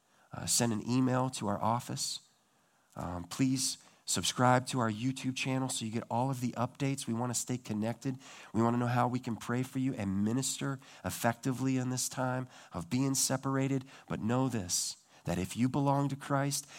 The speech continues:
He gave us the promise, "I will never leave you and never forsake you," so you are not alone. Father, thank you for your word, and thank you for your grace,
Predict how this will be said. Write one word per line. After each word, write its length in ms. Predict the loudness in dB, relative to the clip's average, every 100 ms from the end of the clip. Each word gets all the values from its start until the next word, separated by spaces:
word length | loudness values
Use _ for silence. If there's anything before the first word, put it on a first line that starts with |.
| -6
He 120 | -2
gave 260 | 2 4 4
us 160 | 0
the 80 | -2
promise, 520 | 2 4 4 4 0 -4 -2
"I 80 | 0
will 140 | 2 2
never 380 | 4 4 4
leave 280 | 4 4 4
you 240 | 4 2 -2 -14 -20 -6
and 240 | -2 2
never 240 | 4 4 2
forsake 640 | -2 -2 0 0 0 -2
you," 160 | -4 -4 -10
so 180 | -8 -4
you 640 | -4 0 4 4 4 2 -4 -18 _ _ _ -12
are 140 | -6
not 340 | -2 2 4 2
alone. 460 | 0 -4 -6 -10 -18 _ _ _ _ _ _ _ _ _ _ _ _ _ _ _ _ -2
Father, 280 | 4 4 4
thank 340 | 0 0 0
you 60 | -2
for 140 | 0
your 160 | 0 2
word, 440 | 4 4 2 -2 -10 _ _ _ _ -14
and 160 | -8 -2
thank 240 | 0 0
you 60 | -2
for 120 | -2
your 160 | 0 0
grace, 720 | 2 4 4 4 2 2